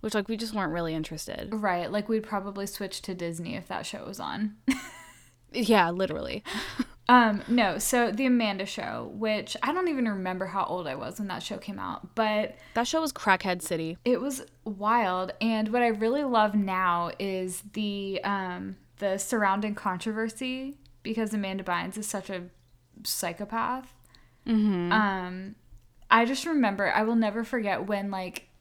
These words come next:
Speaker 2: it became public knowledge that Amanda Bynes was psycho. Um,
Speaker 1: Yeah.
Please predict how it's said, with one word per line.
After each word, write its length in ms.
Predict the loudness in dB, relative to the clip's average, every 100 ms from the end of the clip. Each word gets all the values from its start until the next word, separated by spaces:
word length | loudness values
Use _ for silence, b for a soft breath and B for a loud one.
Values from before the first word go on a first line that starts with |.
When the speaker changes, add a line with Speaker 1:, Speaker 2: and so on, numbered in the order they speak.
| _ _ _ _
Speaker 2:
it 240 | 2 2 2
became 720 | -6 -6 -6 -6 -4 -8 -10 -12 -16 _ _ _
public 500 | -14 -6 -4 -2 -4
knowledge 520 | -2 0 2 0 -4 -2
that 180 | -2 -2
Amanda 340 | -4 -4 -4
Bynes 280 | -4 -4 -6
was 120 | -8
psycho. 720 | -6 -6 -6 -4 -4 -4 -6 -8 b b b b b b B B B B
Um, 420 | 4 6 4 0 -2
Speaker 1:
Yeah. 240 | -2 -4